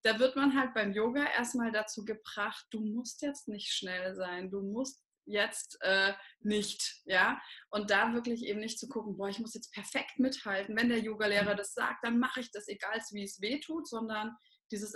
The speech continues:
Speaker 1: achtsam zu gucken, "Hey, gehe ich grad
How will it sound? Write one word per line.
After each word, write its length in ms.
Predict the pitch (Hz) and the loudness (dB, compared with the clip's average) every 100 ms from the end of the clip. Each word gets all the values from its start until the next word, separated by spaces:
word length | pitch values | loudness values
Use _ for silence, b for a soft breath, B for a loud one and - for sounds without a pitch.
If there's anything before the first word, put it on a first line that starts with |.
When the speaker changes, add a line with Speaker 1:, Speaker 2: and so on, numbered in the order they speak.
| - | 2
Speaker 1:
achtsam 600 | 269 - - 185 180 180 | 2 0 -6 -2 -2 -4
zu 140 | 190 | -12
gucken, 320 | - 185 - 190 | -12 -12 -10 -6
"Hey, 200 | 196 180 - b b b _ | -4 -6 -8 b b b _
gehe 120 | 208 208 | -4 -4
ich 140 | - | -2
grad 240 | - 277 | 2 2